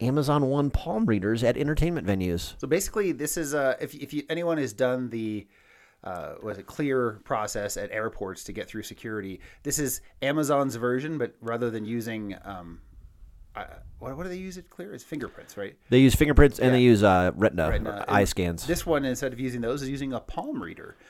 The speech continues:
Speaker 2: So
Speaker 1: Yeah.
Speaker 2: you, you h-, hover your palm over this, the, the, uh, screen. It, it sees who you are, and,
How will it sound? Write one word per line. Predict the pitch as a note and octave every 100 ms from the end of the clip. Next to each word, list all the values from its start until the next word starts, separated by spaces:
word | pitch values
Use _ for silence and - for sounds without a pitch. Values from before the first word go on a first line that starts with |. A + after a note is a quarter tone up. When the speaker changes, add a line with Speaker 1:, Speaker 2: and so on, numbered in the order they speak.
| - -
Speaker 2:
So | F#2 B2
Speaker 1:
Yeah. | A#2
Speaker 2:
you, | C3+ C3
you | C3 B2+
h-, | B2
hover | - C#3+ C#3
your | C3+ B2+
palm | C#3+ C3+ C3+
over | B2+ C3 C3
this, | A#2+ - -
the, | A#2+ A2+ - _ A#2
the, | A#2 A2+
uh, | G#2 G2+
screen. | - A#2 B2+ G#3+
It, | A2+
it | A2+ A2+
sees | C3 A#2
who | C3+
you | A2+ A2
are, | A3+
and, | D#3